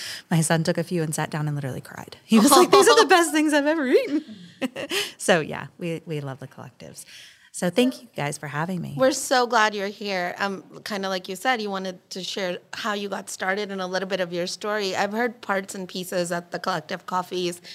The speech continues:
Speaker 2: but I think this is an amazing way for people to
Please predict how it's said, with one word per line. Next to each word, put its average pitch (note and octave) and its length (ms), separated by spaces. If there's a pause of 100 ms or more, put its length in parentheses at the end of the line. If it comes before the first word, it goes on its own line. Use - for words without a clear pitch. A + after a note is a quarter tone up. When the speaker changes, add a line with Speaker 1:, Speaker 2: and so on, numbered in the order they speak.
(280)
Speaker 2:
but A3 80
I G#3 60
think A#3+ 200
this G3+ 180
is G#3+ 100
an G#3 100
amazing F3+ 480
way E3 220
for F#3 160
people F3+ 260
to - 120